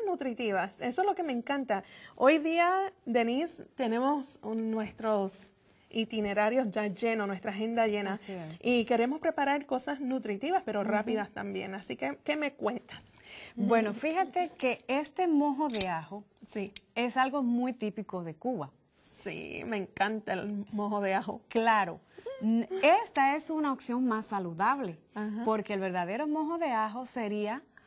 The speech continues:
Speaker 2: calentar el aceite
Speaker 1: Sí.
Speaker 2: y entonces echárselo al ajo machacado
Speaker 1: Oh, wow. Ujú.
Speaker 2: con limón.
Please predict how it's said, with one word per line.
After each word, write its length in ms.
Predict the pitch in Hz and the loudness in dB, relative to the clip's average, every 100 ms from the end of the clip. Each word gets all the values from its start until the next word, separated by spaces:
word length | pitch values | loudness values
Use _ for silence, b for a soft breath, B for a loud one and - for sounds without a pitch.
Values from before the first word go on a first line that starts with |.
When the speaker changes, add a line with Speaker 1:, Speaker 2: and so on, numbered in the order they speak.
| b b b _ - | b b b _ 2
Speaker 2:
calentar 560 | 247 208 190 185 190 | 4 4 0 -2 -2
el 120 | 220 | -2
aceite 600 | 302 - 277 233 - 294 359 | -4 -2 -2 -2 -4 -6 -6
Speaker 1:
Sí. 340 | - 214 202 285 | -12 -10 -8 -8
Speaker 2:
y 160 | 220 214 | -2 -2
entonces 480 | 202 202 196 226 - | -2 -4 -4 -4 -6
echárselo 640 | 208 - 196 190 208 214 - | -8 -2 -4 -4 -6 -8 -8
al 180 | 196 185 | -6 -4
ajo 180 | 175 196 | -4 -6
machacado 720 | 180 160 170 - 226 214 160 - _ _ | -6 -8 -10 -2 -2 -2 -6 -14 _ _
Speaker 1:
Oh, 120 | 226 | -8
wow. 300 | 233 202 190 180 _ 220 | -6 -6 -8 -10 _ -10
Ujú. 260 | 202 175 | -8 -4
Speaker 2:
con 180 | 202 190 | -2 0
limón. 520 | 190 190 190 170 170 | 0 0 -2 -4 -8